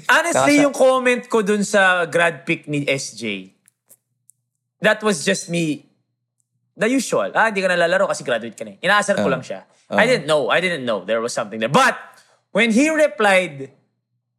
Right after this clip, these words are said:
Speaker 1: "Hmm," na parang nag-iisip siya, dun ako parang, "Ah, parang may ano. <laughs> Parang something ah." So when the news came out yesterday, nag-,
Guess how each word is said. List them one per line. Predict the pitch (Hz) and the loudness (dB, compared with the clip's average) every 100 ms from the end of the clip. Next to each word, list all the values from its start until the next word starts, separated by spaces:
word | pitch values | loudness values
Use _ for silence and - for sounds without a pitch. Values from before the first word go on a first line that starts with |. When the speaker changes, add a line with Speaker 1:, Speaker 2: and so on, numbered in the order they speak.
| _ _ _ - | _ _ _ 0
Speaker 1:
"Hmm," | 233 214 170 151 139 _ _ _ _ _ _ _ _ _ _ _ _ _ _ - | 2 4 2 -4 -12 _ _ _ _ _ _ _ _ _ _ _ _ _ _ -4
na | |
parang | 151 180 180 | 0 0 -2
nag-iisip | 170 165 151 151 - | -2 -4 -4 -6 -8
siya, | 117 104 - _ _ _ _ _ - | -10 -12 -20 _ _ _ _ _ -6
dun | 180 214 | 0 0
ako | 202 | 0
parang, | 185 160 147 143 | 0 0 0 -4
"Ah, | 202 294 - _ _ _ _ _ _ _ _ | -2 -2 -4 _ _ _ _ _ _ _ _
parang | - 247 294 | -4 -4 -8
may | 208 185 | -4 -2
ano. | 151 311 | 0 -2
<laughs> | - - - _ - | -8 -10 -18 _ -4
Parang | 143 - 196 | -4 0 0
something | - 190 190 403 403 175 | 2 2 0 -2 -2 -4
ah." | 143 - _ _ _ _ | -6 -10 _ _ _ _
So | - 247 | -2 0
when | 247 277 | 2 0
the | 285 | -2
news | 294 339 | -2 -4
came | - 254 220 | -2 0 0
out | 202 | 0
yesterday, | 175 165 156 120 107 104 - _ _ _ _ _ _ - | -2 -4 -6 -6 -6 -8 -14 _ _ _ _ _ _ -6
nag-, | 262 | -6